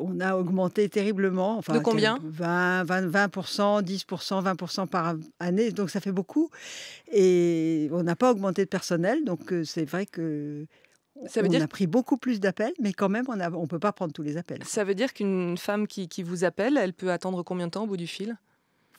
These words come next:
Speaker 1: En vrai, on n'attend pas au bout des fa-, du fil parce que ça dit recommencer. Donc,
Speaker 2: D'accord.
Speaker 1: il va falloir recommencer.
Speaker 2: Mais on peut recommencer pas mal de fois, hein.
Speaker 1: Oui.
Speaker 2: Parce
Speaker 1: Il y a
Speaker 2: que
Speaker 1: des moments où on recommence beaucoup, oui.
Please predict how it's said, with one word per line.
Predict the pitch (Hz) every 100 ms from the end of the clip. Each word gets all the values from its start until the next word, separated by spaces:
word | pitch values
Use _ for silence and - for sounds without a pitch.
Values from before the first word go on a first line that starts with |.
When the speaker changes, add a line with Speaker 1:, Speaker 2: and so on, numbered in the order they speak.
| - - - - - _ _ _ -
Speaker 1:
En | 226
vrai, | 180 208
on | 220
n'attend | 180 156 170
pas | 156 190
au | 156 156
bout | 160
des | 156
fa-, | 156 226 208
du | 151 165
fil | 247 269
parce | 185
que | - 165
ça | 170
dit | 151 175
recommencer. | 170 160 - 175 160 160 220 - _ _ -
Donc, | 165
Speaker 2:
D'accord. | 156
Speaker 1:
il |
va | 156
falloir | 156 165 151
recommencer. | 175 190 170 170 - _ _ _ -
Speaker 2:
Mais | 196
on | 170
peut | 202
recommencer | 208 185 175 226
pas | 196
mal | 202
de | 196
fois, | 185 185 165
hein. |
Speaker 1:
Oui. | 208 233 _ _ - -
Speaker 2:
Parce | 190
Speaker 1:
Il |
y | 196
a |
Speaker 2:
que |
Speaker 1:
des | 214
moments | 214 240
où | 240
on | 202
recommence | - 190 190
beaucoup, | 165 170 151
oui. | 127